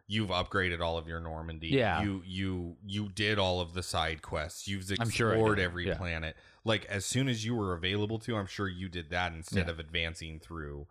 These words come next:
Speaker 2: Yeah.
Speaker 1: the storyline, which is normally how I play. But for whatever reason, this game, I was like, "No, I want to, like,
Speaker 2: Just
Speaker 1: I
Speaker 2: go.
Speaker 1: wanna know."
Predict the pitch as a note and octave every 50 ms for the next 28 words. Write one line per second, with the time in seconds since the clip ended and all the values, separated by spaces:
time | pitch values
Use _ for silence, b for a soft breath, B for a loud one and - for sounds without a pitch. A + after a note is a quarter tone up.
0 | - G#2 G#2 F#2+ D#2 - - F#2+ F#2 - D#3+ F3+ F3+ A2+ F2+ E2 D#2 B B B
1 | F#2 B B2+ B2+ A#2 B2 A2 G#2 A2+ A#2+ C3 D#3+ G3 A3 G#3 F3+ D3 A#2+ G#2+ G#2
2 | G#2+ A2 F#2 F2+ E2+ E2+ - - - E2+ E2 D#2+ D#2+ E2+ - - - F#2 F#2+ F#2+
3 | F#2+ G#2+ A#2 A2+ G#2+ G2+ G2 G#2+ A2 A2 G2 F#2 F2 E2 E2+ F#2+ F#2 - - G2+
4 | G#2 G2+ F#2 E2 D#2+ E2+ E2+ E2+ D#2 E2 D#2 D#2 D2+ E2 E2 E2+ G2 G2+ F2+ D#2+
5 | D2 E2+ F#2+ F#2 E2+ E2 F2+ F2+ F2+ F2 - - - G2 F2+ E2+ E2+ F2 E2 D#2
6 | D2+ D2 - - _ b b b b b b b b b - - A#2+ C3+ C3+ -
7 | C#3+ C3+ A#2 G#2 F#2+ F2+ F#2+ A2 C3 B2+ G2+ D#2 C#2 - D#2+ E2